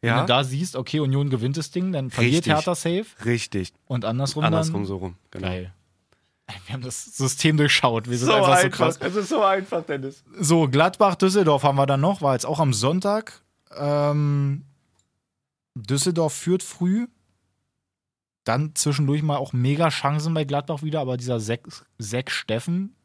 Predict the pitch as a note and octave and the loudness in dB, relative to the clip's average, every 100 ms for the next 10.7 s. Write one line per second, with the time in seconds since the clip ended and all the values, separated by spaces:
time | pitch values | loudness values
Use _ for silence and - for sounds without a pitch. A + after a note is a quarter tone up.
0 | _ A2+ G#2+ - C3 C3+ D#3 C#3+ B2+ B2 | _ -8 -6 -6 -4 -4 -2 -2 -4 -4
1 | B2+ C3+ C3+ C3+ D3 C#3+ A#2+ C3 D3 C3+ | -2 -4 -2 -4 -2 0 2 2 2 -4
2 | D#3+ E3+ _ _ _ _ _ - A#2+ - | -6 -8 _ _ _ _ _ -4 -4 -4
3 | C#3 D3+ D#3 C#3 C#3 D#3 D3+ D3+ - - | -4 0 0 0 -2 0 0 -2 -8 -8
4 | C#3 A2 G#2 F3+ - A2+ G2+ - - G#2+ | -4 -4 -4 -6 -6 -10 -10 -18 -8 -4
5 | A2 A2+ A2 - A2 A#2+ G#2+ _ _ _ | -4 -4 -8 -6 -4 -4 -6 _ _ _
6 | _ _ _ _ A#2 A2+ A#2 A2+ A#2 A2 | _ _ _ _ -4 -2 0 0 0 0
7 | - - G#2+ A2 F#2 B2 G#2 F#2+ F2+ - | -2 -4 -6 -6 -6 -6 -8 -12 -14 -18
8 | _ D3 - - _ _ _ _ _ - | _ -4 -4 -12 _ _ _ _ _ -6
9 | F#2 - - B2+ D3+ D3+ D3 C#3 B2 _ | -6 -6 -4 -4 -4 -4 -2 -2 -6 _
10 | _ _ _ _ F#2+ F#2+ | _ _ _ _ -6 -6